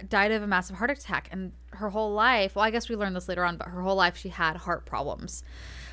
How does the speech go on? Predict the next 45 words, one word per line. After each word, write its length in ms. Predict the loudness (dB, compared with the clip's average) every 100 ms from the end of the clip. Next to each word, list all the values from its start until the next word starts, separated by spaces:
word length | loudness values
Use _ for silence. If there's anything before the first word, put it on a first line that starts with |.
| 0
So 160 | 2
she 160 | 4 6
wasn't 360 | 6 4 0 -2
expected 380 | 2 2 2 0
to 60 |
live 180 | 2 2
this 200 | 0 -2
long, 220 | -2 -2 -4
I 60 |
guess. 440 | -2 -2 -2 -6 -8 -16 -18 -14 2
So 400 | 8 10 10 10
while 220 | 8 8
Lucy 320 | 6 2 0
was 160 | -2 -2
talking 440 | 2 2 2 -4
with 320 | -2 -4 -6 -10
Sorcha, 640 | 0 2 2 2 2 2 -2 -12 -16
she's 520 | -10 -6 -2 -2 0
like, 160 | 0 4
"Why 140 | 4 4
didn't 180 | 2
she 320 | -2 -2 -2 -2
write 400 | -2 2 2 2
me? 120 | -2
Why 120 | 0
did 100 | 0
my 140 | -2 -2
aunt 200 | -4 -4
write 260 | 0 0 0
me? 320 | -4 -6 -8 -10 -18 -20 -20 0
I 80 | 4
would 140 | 6
have 100 | 4
come, 280 | 4 4 6
but 120 | 6
my, 100 | 6 4
my 180 | 4
mom 260 | 4 6 4
refused 340 | 2 -4 -6
to 60 | -6
talk 220 | -4 -2
about 180 | 0 -2
her 120 | -2
family 560 | -4 -2 -2 -4 -6 -8
completely. 640 | -8 -2 0 2 0 0